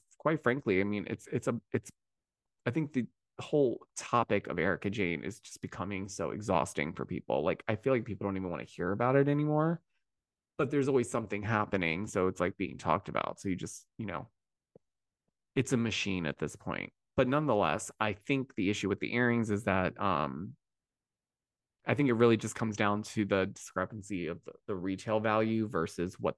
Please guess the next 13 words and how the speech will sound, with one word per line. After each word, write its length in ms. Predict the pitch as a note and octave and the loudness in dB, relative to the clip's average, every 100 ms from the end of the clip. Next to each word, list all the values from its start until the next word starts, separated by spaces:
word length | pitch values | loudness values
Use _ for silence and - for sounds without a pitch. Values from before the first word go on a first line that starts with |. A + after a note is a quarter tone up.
| _ | _
they're 380 | D2 D2 B1 C#2 | 2 4 2 0
gonna 180 | - A1+ | -4 -4
actually 480 | - B1+ - - A#1 | -4 -6 -6 -10 -10
sell 300 | - - G1+ | -4 0 0
for. 500 | - D#2 C2+ - - _ _ _ _ _ _ _ _ _ _ _ _ | 0 -2 0 -2 -8 _ _ _ _ _ _ _ _ _ _ _ _
They're 80 | B2+ | 4
not 180 | A#2 G2+ | 6 4
gonna 160 | G#2 G2 | 0 -2
sell 260 | - G2 | 2 2
them 220 | G2 F#2+ | 2 -2
for 160 | G2 G2+ | -2 -2
retail 440 | G2 F#2+ - G2 | 0 -2 0 2
value. 580 | F#2+ D#2+ D2+ C#2 E2+ G#2 | 2 2 2 0 -2 -4